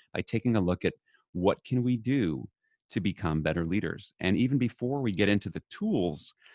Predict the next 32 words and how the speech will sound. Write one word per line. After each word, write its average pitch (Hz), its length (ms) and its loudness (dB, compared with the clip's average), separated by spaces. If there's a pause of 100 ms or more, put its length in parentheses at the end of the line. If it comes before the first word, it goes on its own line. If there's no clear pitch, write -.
(180)
I - 40 -2
really 131 320 0
wanted 117 260 -2
to - 60 -6
help - 300 -6
people 90 360 -2
look 92 200 -2
at 92 160 0
what 101 180 0
is 147 200 0
your 151 120 0
mindset 95 760 2 (240)
towards 85 300 -4
leadership, 85 520 -2 (100)
because 107 320 -2
unfortunately, 101 920 0 (460)
so 143 380 4
many 160 260 6
of 90 120 4
us - 420 -2 (160)
are 98 140 6
leading 90 600 4 (760)
based 127 380 2
on 90 460 4 (160)
a - 120 -20
playbook - 480 -2 (200)
that 110 140 -4
was 113 160 0
handed 151 540 0
down 139 300 0
to 87 220 -2
us - 280 -6